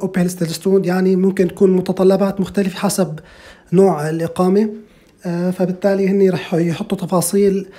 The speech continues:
أكثر فيما بعد لاحقًا، حاليًا ما في تفاصيل بهذا الشأن. بالنسبة لمدة الإقامة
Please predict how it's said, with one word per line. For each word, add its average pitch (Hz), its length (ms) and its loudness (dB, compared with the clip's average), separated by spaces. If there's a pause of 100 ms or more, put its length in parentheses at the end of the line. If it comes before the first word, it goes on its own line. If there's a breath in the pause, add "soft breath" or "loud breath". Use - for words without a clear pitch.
(220 loud breath)
أكثر 170 540 0
فيما 175 260 2
بعد 175 320 -2
لاحقًا، 185 380 -2
حاليًا 175 280 0
ما 180 140 2
في 170 300 -4 (300 loud breath)
تفاصيل - 400 -4
بهذا 160 260 -2
الشأن. 185 420 -6 (480 loud breath)
بالنسبة 247 260 0
لمدة 214 500 0 (160)
الإقامة 196 720 -2